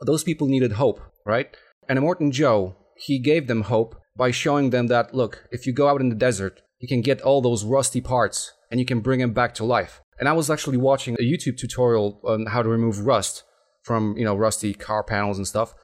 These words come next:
The first thing you do, you basically get an angle grinder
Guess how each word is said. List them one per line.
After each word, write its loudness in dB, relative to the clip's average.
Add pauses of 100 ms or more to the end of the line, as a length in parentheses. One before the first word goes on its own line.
(120)
The -14
first -2
thing 0
you 2
do, 2
you 0
basically -2
get 2
an 0
angle 0
grinder 0